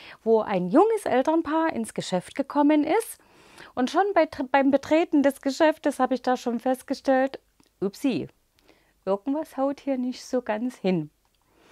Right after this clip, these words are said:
Der junge Mann hatte geschlossene Schuhe angehabt. Ich halte zwar ein ähnliches Modell in der Hand. Also auch ein wunderschöner, weicher Schuh mit Stoßkappe eines deutschen Kinderschuhherstellers.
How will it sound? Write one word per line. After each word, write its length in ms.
Der 80
junge 260
Mann 160
hatte 160
geschlossene 560
Schuhe 300
angehabt. 720
Ich 140
halte 340
zwar 180
ein 120
ähnliches 640
Modell 600
in 160
der 160
Hand. 540
Also 280
auch 260
ein 240
wunderschöner, 720
weicher 460
Schuh 340
mit 140
Stoßkappe 960
eines 320
deutschen 420
Kinderschuhherstellers. 1600